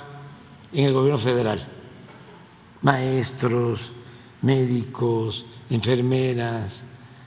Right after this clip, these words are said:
soldados, marinos, policías, ¿no? Eh, oficinistas. O sea,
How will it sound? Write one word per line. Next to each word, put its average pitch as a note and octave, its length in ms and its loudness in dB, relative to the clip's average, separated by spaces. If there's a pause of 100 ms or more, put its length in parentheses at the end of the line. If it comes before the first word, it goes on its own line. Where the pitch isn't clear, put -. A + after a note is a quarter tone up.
(140)
soldados, B2 720 2
marinos, A#2 580 0
policías, A#2 840 -2
¿no? C3 120 -6 (1700)
Eh, C3+ 260 -12 (880)
oficinistas. C3 1300 2 (1700)
O - 40 -10
sea, - 880 -2